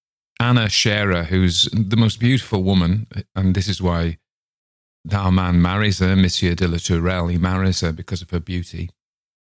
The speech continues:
I wonder, I wonder what that's about. His, his actual, I wondered as I was reading what the actual state of his affection for her is.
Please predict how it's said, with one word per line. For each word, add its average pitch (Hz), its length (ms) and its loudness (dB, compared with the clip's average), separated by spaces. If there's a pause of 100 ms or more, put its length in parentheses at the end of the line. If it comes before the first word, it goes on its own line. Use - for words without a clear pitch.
(800)
I - 60 -2
wonder, 180 460 4
I - 100 0
wonder 170 240 4
what 151 100 0
that's 139 220 -2
about. 110 400 -2 (160)
His, 95 340 -2
his 98 220 -2
actual, 101 380 -4 (200)
I 98 140 -4
wondered 113 500 2
as 95 120 -6
I 95 40 0
was 92 180 -4
reading 98 320 -2
what 90 160 -6
the 98 100 -4
actual 95 300 -6
state 87 400 -4
of 87 60 -12
his 90 200 -2
affection 90 420 -8
for 87 200 -6
her 85 260 -4
is. 104 440 -2